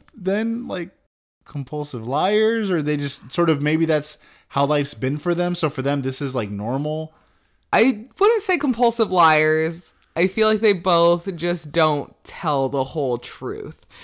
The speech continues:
Speaker 2: And now I'm wondering if maybe more so Justin than Alexis.
Speaker 1: Throughout these reunions,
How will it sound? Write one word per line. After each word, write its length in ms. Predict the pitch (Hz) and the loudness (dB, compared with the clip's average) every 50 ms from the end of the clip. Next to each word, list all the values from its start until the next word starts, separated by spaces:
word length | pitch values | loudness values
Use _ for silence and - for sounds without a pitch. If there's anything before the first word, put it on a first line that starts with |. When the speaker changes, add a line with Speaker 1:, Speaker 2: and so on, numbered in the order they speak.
| - - - | -20 -20 -10
Speaker 2:
And 180 | - - 180 180 | -4 -2 0 2
now 200 | 170 185 240 320 | 4 6 6 6
I'm 160 | 349 359 330 | 6 6 4
wondering 500 | 294 269 269 269 277 262 254 247 240 233 | 4 2 2 4 2 2 2 0 0 0
if 300 | 160 123 202 202 190 - | 0 0 0 0 -2 -2
maybe 680 | 190 185 180 180 185 196 190 202 196 196 190 190 180 170 | -4 -2 0 0 0 0 -2 -4 -4 -4 -2 -2 -2 -2
more 420 | 113 120 165 160 160 165 170 170 | -2 -2 -2 -2 0 2 0 0
so 220 | - - 180 160 | 0 0 0 0
Justin 440 | 156 143 156 156 160 - - 156 143 | 0 2 0 0 0 -2 -4 -4 -4
than 160 | 139 127 123 | -4 -4 -2
Alexis. 720 | 117 110 104 87 - - - 101 95 113 170 - - - - _ _ _ _ _ _ _ _ _ _ _ | -2 -2 -2 -4 -4 -6 -12 -12 -10 -10 -12 -12 -16 -20 -20 _ _ _ _ _ _ _ _ _ _ _
Speaker 1:
Throughout 380 | - 135 127 123 127 135 156 156 | -6 -4 -2 0 0 0 0 -2
these 240 | - 175 160 147 143 | -4 -4 -4 -4 -4
reunions, 800 | 131 110 101 98 104 107 117 120 120 120 120 113 117 - - | -4 -2 -2 -2 -2 -2 -2 -2 -2 -2 -4 -6 -8 -14 -18